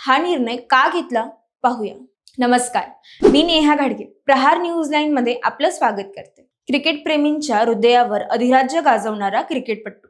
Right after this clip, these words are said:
त्याचे असंख्य चाहते आहेत, त्याचे स्टाईल फॉलो करणारे फॅन्सही आहेत. मात्र याच विराट कोहलीने रोहित शर्मा पाठोपाठ कसोटी क्रिकेटला रामराम करायचा निर्णय का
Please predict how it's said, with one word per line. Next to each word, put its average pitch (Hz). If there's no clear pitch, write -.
त्याचे 311
असंख्य 349
चाहते 294
आहेत, 254
त्याचे 233
स्टाईल 254
फॉलो 226
करणारे 254
फॅन्सही 277
आहेत. 208
मात्र 330
याच 277
विराट 359
कोहलीने 320
रोहित 247
शर्मा 359
पाठोपाठ 320
कसोटी 330
क्रिकेटला 349
रामराम 247
करायचा 330
निर्णय 330
का 339